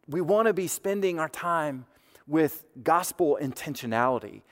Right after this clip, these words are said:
and pouring in to the lives of other people. See, another way of kinda thinking about it is, have you noticed in your backyard h-, how weeds can spring up overnight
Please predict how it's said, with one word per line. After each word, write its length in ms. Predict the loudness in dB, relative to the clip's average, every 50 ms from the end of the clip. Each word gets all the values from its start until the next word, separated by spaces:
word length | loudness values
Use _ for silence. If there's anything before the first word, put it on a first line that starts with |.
| _ _ -10
and 160 | -10 -10 -10
pouring 500 | -10 -4 2 2 4 4 4 0 -2 -2
in 280 | -4 -4 -4 -4 -6 -10 _ -20 -20 _ -12
to 120 | -6 -4
the 80 | -2 0
lives 400 | 2 2 2 2 2 0 -2 -6
of 140 | -6 -2 -2
other 180 | -2 -2 -2
people. 400 | -4 -4 -4 -4 -2 -2 -4 -4 -6 _ _ _ -20 -20 -12
See, 180 | -6 0 2
another 300 | 4 4 6 6 6 8
way 200 | 8 8 8 8
of 100 | 6 4
kinda 180 | 0 0 0 0
thinking 320 | 0 -2 -2 0 2 2
about 300 | 2 4 4 4 4 4
it 120 | 2 0 -2 -6 _ _ _ _ _ _ _
is, 180 | -2 0 0
have 120 | 0 0 2
you 80 | 4
noticed 380 | 6 8 8 8 8 6 2 0
in 80 | 0 2
your 100 | 4 6
backyard 600 | 8 8 8 6 6 8 8 8 8 8 6 2
h-, 160 | -2 -6 -6 -8 -10 -4
how 200 | 2 6 6 6
weeds 500 | 6 4 2 0 0 0 0 -2 -4 -6
can 160 | -8 -8 -8
spring 360 | -8 -6 -4 -2 -2 2 2
up 120 | 2 4 4
overnight 520 | 4 4 4 4 4 4 4 2 2 0